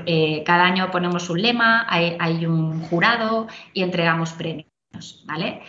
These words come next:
Entonces, bueno, pues mira, cada, cada año, pues, en, eh, llegamos a más colegios, ¿vale? También tengo que decir que hay colegios en los que no logramos entrar, ¿no?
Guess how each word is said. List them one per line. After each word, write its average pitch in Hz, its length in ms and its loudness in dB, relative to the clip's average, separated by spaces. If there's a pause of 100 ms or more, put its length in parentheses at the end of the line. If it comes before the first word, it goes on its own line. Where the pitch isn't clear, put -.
(340)
Entonces, 214 360 2
bueno, 220 240 2
pues 180 120 -4
mira, 226 200 0
cada, 180 360 4
cada 170 220 -2
año, 233 260 -4
pues, - 300 -10
en, 180 300 -4
eh, 160 440 -4
llegamos 175 380 0
a 185 60 -2
más 160 160 0
colegios, - 600 -10 (420)
¿vale? 190 340 0
También 185 260 0
tengo 208 200 -2
que 208 120 -2
decir 254 260 -2
que 202 60 -4
hay 180 140 2
colegios 202 400 -2
en 190 100 -2
los 170 140 0
que 175 100 -4
no 196 80 2
logramos 160 480 0
entrar, - 460 -6 (160)
¿no? - 260 -2